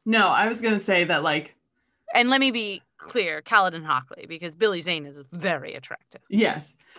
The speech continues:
Speaker 1: Well, that's the thing. Like, I, so <laughs> rewatching this movie, who were you the most attracted to?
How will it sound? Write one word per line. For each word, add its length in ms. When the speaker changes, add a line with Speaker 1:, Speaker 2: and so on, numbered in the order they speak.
Speaker 1:
Well, 140
that's 240
the 100
thing. 220
Like, 380
I, 280
so 440
<laughs> 420
rewatching 580
this 160
movie, 280
who 120
were 80
you 160
the 100
most 240
attracted 520
to? 280